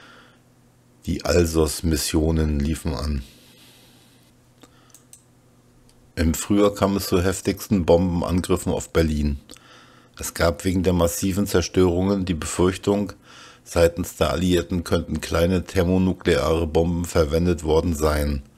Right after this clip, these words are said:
Und tatsächlich wurde in den Ruinen mittels Geigerzählern nach Radioaktivität gesucht,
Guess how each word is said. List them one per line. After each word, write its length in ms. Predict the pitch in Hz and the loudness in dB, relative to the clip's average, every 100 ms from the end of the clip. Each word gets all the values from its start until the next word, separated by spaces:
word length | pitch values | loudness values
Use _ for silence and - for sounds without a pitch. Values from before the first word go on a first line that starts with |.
| - - - - | -20 -20 -20 -14
Und 180 | - 110 | -6 -4
tatsächlich 580 | - 165 - 90 98 82 | 0 0 0 -2 -2 0
wurde 260 | 85 85 92 | 2 2 2
in 180 | 85 | 0
den 200 | 85 92 | 2 2
Ruinen 540 | 87 82 87 92 101 95 | 2 0 0 0 2 4
mittels 360 | 87 85 78 | 2 0 -2
Geigerzählern 720 | - 82 85 82 90 82 82 82 | 0 2 2 0 0 2 2 2
nach 200 | 78 80 | -2 0
Radioaktivität 920 | 80 82 78 73 85 78 - 90 - | 0 2 0 -2 -4 -4 -2 -2 0
gesucht, 600 | 80 71 87 - - | -2 0 -2 -2 -12